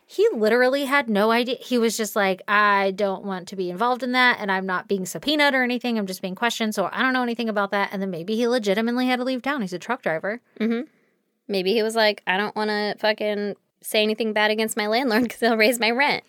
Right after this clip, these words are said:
Speaker 1: Where are the eyeballs? So did, everything stopped, though, right?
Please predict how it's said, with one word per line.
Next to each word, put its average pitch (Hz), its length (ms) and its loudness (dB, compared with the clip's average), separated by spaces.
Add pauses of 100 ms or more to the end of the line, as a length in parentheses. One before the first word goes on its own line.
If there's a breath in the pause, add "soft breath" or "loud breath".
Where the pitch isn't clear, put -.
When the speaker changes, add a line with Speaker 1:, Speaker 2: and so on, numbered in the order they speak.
(120 soft breath)
Speaker 1:
Where 392 580 6
are 220 420 2 (120)
the 359 340 2
eyeballs? 381 840 0
So 339 240 2
did, 285 200 -2
everything 320 400 2
stopped, - 460 0
though, 185 160 0
right? 196 360 -2